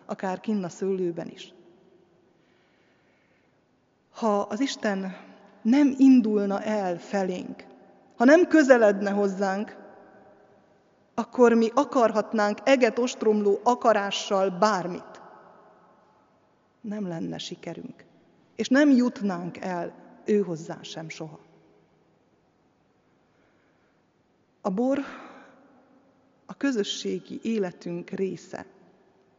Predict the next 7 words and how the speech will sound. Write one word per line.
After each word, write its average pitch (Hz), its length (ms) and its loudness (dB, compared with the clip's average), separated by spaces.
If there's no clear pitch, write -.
A - 80 -20
kulturált 220 720 2
borfogyasztás 196 1160 -2
lehet 226 400 -6
áldássá 190 880 -4
a - 120 -16
közösségben, 180 1000 -6